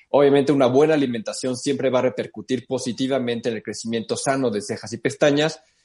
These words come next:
y por favor, no se automediquen, ¿ok? Si tienen un problema de cejas y pestañas, antes de acudir con el remedio de la comadre, antes de estarse untando comida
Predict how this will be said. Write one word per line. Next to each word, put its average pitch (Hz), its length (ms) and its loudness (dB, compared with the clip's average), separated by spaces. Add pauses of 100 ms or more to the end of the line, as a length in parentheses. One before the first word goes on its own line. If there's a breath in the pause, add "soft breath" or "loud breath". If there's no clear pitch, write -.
y 143 220 2
por 147 140 4
favor, 127 580 2 (200)
no 139 180 2
se 156 120 2
automediquen, 98 720 -2 (300)
¿ok? - 180 -12 (440 loud breath)
Si 139 280 -2
tienen 151 300 4
un 156 120 2
problema 127 500 2
de 98 100 -4
cejas 123 340 -6
y 110 60 -6
pestañas, 123 760 -2
antes 131 320 0
de 127 60 -2
acudir 117 320 0
con 113 160 0
el 98 80 -4
remedio 110 400 2
de 104 60 2
la 92 120 -4
comadre, 117 460 0
antes 113 200 -4
de 113 60 -8
estarse 110 360 -2
untando 110 340 -2
comida 117 500 2